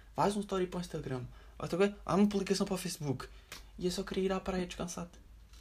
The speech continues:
Eu só queria chegar à praia, meter os pés dentro d'água e ainda ter um story meu com os pés dentro d'água. Acho isto normal? É, não é normal.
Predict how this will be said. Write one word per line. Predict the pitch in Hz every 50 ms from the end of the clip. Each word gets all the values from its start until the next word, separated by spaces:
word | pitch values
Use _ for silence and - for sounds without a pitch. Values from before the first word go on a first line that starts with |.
| - - - - - - - - - -
Eu | 196 202
só | 202 - 208
queria | 208 - 139 139 147 143 143 143
chegar | - - - 160 185 196
à | 196 180
praia, | - - 151 147 160 165
meter | 165 160 - 185
os | 180
pés | 180 - 180 175
dentro | 160 165 160 151
d'água | 151 160 165 170 170 180 190 - - - - - -
e | - 185
ainda | 175 175
ter | - - 208
um | 202 190
story | - - - 185 185 185 180
meu | 180 180 170 156
com | - 185
os | 175
pés | 185 208 196
dentro | 202 208 208
d'água. | 214 180 156 147 156 165 175 - - - - - - - - - - -
Acho | 190 185 -
isto | 185 - 202
normal? | 196 190 156 - - - - - - - - - - - - - - - - - - - - - - - - - - -
É, | 196 233
não | 254 254
é | 254
normal. | 254 254 233 180 175 208 220 185 -